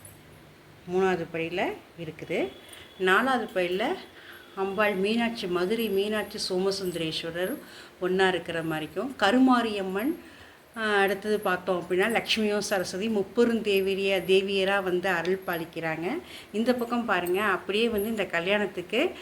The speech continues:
ஆ, யாருடைய கல்யாணத்துக்கும், இந்த ராமருடைய கல்யாணத்துக்கு முருகர், வள்ளி தெய்வானை எல்லாம் வந்து வந்திருக்கிறாங்க. மேல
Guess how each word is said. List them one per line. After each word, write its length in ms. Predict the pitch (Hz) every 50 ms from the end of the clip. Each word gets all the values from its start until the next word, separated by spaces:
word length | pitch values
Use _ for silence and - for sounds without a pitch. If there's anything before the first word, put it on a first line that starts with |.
| - - - - - - -
ஆ, 60 | 196 185 185 180 180 175 175 170 170
யாருடைய 520 | 170 175 180 190 190 196 185 175 185 175
கல்யாணத்துக்கும், 560 | 175 175 175 180 185 190 196 190 - 269 349 381
இந்த 140 | 302 220
ராமருடைய 640 | 190 180 170 175 196 226 233 233 226 208 196 185 175
கல்யாணத்துக்கு 840 | - 180 170 170 180 185 185 180 - - 170 156 - 254 330 392 - - - - - - - - - - - - - - - - - - - - -
முருகர், 380 | - 202 214 262 294 269 - 294
வள்ளி 260 | 226 202 196 196 214
தெய்வானை 460 | 214 202 202 190 185 196 190 185 185
எல்லாம் 280 | 180 175 175 185 190 190
வந்து 420 | 180 165 170 165 185 240 349 392 - - - - - - - -
வந்திருக்கிறாங்க. 720 | 170 175 175 180 175 175 180 180 170 165 165 165 175 202 254 330 - - - - - - - - - -
மேல 460 | 196 196 220 254 240 220 202 247